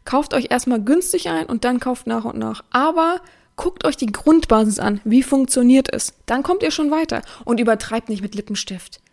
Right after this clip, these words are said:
Manche übertreiben so, ja, ich weiß, es gehört bei einer Frau dazu, aber also stellt euch mal vor, eine Frau kommt auf euch zu,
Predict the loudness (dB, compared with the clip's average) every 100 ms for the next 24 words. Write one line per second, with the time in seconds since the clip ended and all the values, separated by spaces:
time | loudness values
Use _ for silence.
0 | _ _ _ _ -12 -2 -2 0 -2 -4
1 | -6 -12 -6 -4 -4 -4 -6 -6 -8 -8
2 | -8 -4 -6 -2 -2 -2 -4 -2 -2 -4
3 | -6 -8 -6 -6 -8 -8 -4 -4 -4 -6
4 | -4 -4 -6 -16 -20 -20 -20 -4 -2 0
5 | -2 0 2 2 0 0 0 0 -2 -8
6 | -10 -4 -4 -2 -4 -4 -4 -6 -6 -2
7 | 2 2 -2